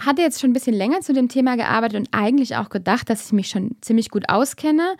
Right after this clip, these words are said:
aber ich war dann schon überrascht von dieser ganzen großen strategischen Dimension von Klimadesinformation. Also davon, dass nicht nur einzelne Falschinfos verbreitet werden, sondern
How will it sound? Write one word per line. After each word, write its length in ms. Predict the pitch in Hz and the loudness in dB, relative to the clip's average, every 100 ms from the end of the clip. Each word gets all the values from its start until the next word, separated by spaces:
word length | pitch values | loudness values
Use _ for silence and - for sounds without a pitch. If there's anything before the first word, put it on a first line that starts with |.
| - - _ | -12 -20 _
aber 180 | - 233 | -2 0
ich 140 | 233 - | 2 0
war 100 | 220 | 0
dann 140 | 214 | 0
schon 240 | 214 254 | 0 0
überrascht 500 | 254 202 202 214 - | 2 0 0 -2 -2
von 140 | - 214 | -2 0
dieser 200 | 190 190 | 0 -2
ganzen 340 | 190 208 208 | 0 0 -2
großen 420 | - - 226 220 | -4 0 0 0
strategischen 760 | 214 - 202 - 214 208 214 202 | -4 -4 -8 0 0 2 0 0
Dimension 560 | 180 185 180 - 185 190 | 0 -2 -2 -4 -4 -4
von 200 | 185 - | -6 -6
Klimadesinformation. 1200 | - 185 165 - - 170 - 92 - 180 - - - - _ _ _ _ | -2 -2 -2 -4 -8 -8 -8 -8 -8 -8 -6 -8 -12 -20 _ _ _ _
Also 200 | 220 214 | 0 2
davon, 460 | 196 214 262 262 | 2 0 2 2
dass 200 | 233 208 | 0 0
nicht 180 | 226 226 | -2 0
nur 120 | 233 | 0
einzelne 380 | - 185 190 190 | 2 0 -2 -4
Falschinfos 640 | 175 220 285 - 277 294 - | -2 0 0 2 0 0 -2
verbreitet 580 | 254 - 233 247 214 | -4 -2 0 0 -2
werden, 420 | 208 220 220 220 214 - - | 0 2 2 0 -2 -10 -20
sondern 400 | - 208 190 - | -2 0 0 -2